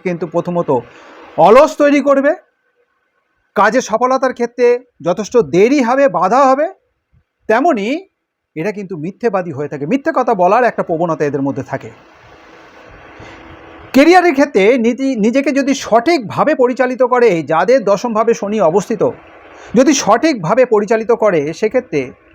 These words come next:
সেটা চাকরি হতে পারে, ব্যবসা হতে পারে, কিংবা কেরিয়ার সংক্রান্ত বিষয়কে কেন্দ্র করে ধীরে ধীরে কিন্তু সফলতার দিকে এগিয়ে যাবে। কিন্তু নিজেকে যদি কন্ট্রোল না করতে পারে, তাহলে অসামাজিক কাজের মধ্যে যুক্ত হয়ে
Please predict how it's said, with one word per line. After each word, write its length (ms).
সেটা 120
চাকরি 440
হতে 180
পারে, 360
ব্যবসা 360
হতে 200
পারে, 240
কিংবা 300
কেরিয়ার 380
সংক্রান্ত 440
বিষয়কে 420
কেন্দ্র 280
করে 240
ধীরে 260
ধীরে 180
কিন্তু 240
সফলতার 520
দিকে 220
এগিয়ে 300
যাবে। 240
কিন্তু 340
নিজেকে 460
যদি 540
কন্ট্রোল 560
না 200
করতে 320
পারে, 340
তাহলে 520
অসামাজিক 600
কাজের 320
মধ্যে 280
যুক্ত 320
হয়ে 340